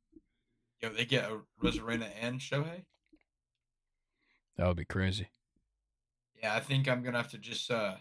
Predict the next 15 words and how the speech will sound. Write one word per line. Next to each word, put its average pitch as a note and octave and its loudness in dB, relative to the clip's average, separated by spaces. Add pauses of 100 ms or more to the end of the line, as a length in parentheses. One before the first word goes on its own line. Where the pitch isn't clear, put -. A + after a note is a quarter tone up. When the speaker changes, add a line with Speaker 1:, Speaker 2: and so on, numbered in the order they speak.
(340)
Speaker 2:
Oh, C#3+ 10
we A2+ 6
Speaker 1:
I'm - 6
Speaker 2:
could - 12
Speaker 1:
gonna, E3 12
Speaker 2:
be C#3 12
Speaker 1:
I'm D3+ 12
Speaker 2:
seeing C3+ 12
a, B2 12
uh, A2 10 (960)
a G2 2
K C3 10
B A#2 12
O D3 12
player F2+ 2